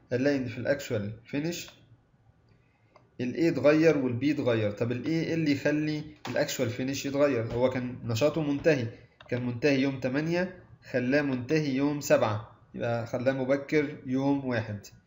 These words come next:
وهنا الأكشوال finish ما كانش فيه وبقى فيه، فدي ما فيهاش مشكلة. كانت value not specified in the database، هنا ال value specified،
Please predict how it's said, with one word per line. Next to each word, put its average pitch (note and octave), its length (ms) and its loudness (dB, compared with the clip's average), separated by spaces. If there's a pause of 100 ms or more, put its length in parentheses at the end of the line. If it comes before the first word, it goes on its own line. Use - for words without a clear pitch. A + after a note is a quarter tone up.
(800)
وهنا C#3+ 720 0 (580)
الأكشوال B2 640 0
finish E3 520 -4 (320)
ما C#3+ 140 -4
كانش C#3+ 320 -4
فيه D#3+ 380 -4 (280)
وبقى B2+ 300 4
فيه، D#3+ 240 -2
فدي C#3 220 -2
ما C#3 80 -2
فيهاش C3+ 260 -6
مشكلة. A#2 440 -4 (560)
كانت A#2+ 380 -4
value B2+ 340 2
not C#3 160 -4
specified C#3+ 720 0
in C3 220 -4
the A2+ 320 -2
database، C3 520 0 (260)
هنا C#3 340 0
ال A#2+ 160 -4
value C3 360 2
specified، C3+ 640 0